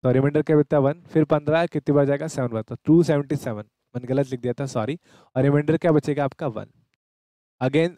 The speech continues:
टू से डिवाइड करेंगे, कितनी बार जाएगा? वन। आ, फिर आपका ये आया, ये कितनी बार जाएगा आपका? आ, टू की टेबल से थ्री टाइम्स, वन रिमाइंडर बचा, तो आपका एट टाइम्स, रिमाइंडर क्या बचेगा आपका? वन।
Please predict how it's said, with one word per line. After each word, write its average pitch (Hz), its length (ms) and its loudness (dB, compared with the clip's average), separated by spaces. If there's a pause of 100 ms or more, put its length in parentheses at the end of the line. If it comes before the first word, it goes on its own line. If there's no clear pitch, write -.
(160)
टू 156 140 6
से 165 140 2
डिवाइड 151 300 4
करेंगे, 147 340 -6 (420)
कितनी - 200 0
बार 156 100 6
जाएगा? 151 280 2
वन। 131 260 -2 (760)
आ, 120 320 -2
फिर 143 460 0
आपका 131 340 -2
ये 139 200 0
आया, 143 260 0 (340)
ये 135 80 -8
कितनी 147 260 -2
बार 147 140 6
जाएगा 143 300 0
आपका? 160 260 -4
आ, 120 520 -6
टू - 180 -4
की 135 140 -4
टेबल 139 220 4
से 135 160 -6
थ्री 127 220 -6
टाइम्स, 139 340 -10
वन 131 200 -2
रिमाइंडर 131 340 0
बचा, 143 300 -2 (460)
तो 127 40 -2
आपका 123 260 -2
एट 139 260 -2
टाइम्स, 113 320 -8
रिमाइंडर 123 320 -4
क्या 131 140 -2
बचेगा 123 280 -4
आपका? - 240 -10
वन। 107 140 -10